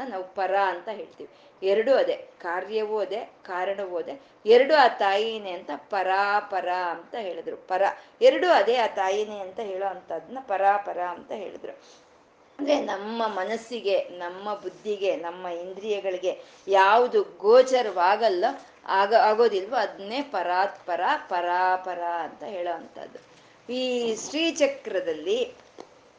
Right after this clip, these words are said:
ಈ ಶ್ರೀಚಕ್ರದಲ್ಲಿ ತ್ರೈಲೋಕ್ಯ ಮೋಹನ ಚಕ್ರದಿಂದ ಹಿಡ್ದು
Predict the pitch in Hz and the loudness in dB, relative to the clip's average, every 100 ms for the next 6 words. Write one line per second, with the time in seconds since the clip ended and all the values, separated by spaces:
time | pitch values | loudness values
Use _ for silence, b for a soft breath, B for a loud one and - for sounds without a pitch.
0 | _ _ _ _ _ - 277 233 285 285 | _ _ _ _ _ -14 -10 -4 0 4
1 | 277 226 196 185 226 269 233 220 247 262 | 2 2 0 0 -2 -4 0 2 4 4
2 | 269 269 254 240 233 226 220 196 208 - | 4 -2 -2 -2 -2 -4 -8 -8 -10 -8
3 | 208 190 190 180 175 175 185 202 190 247 | -8 -6 -8 -2 0 0 -2 -2 0 -2
4 | - | -2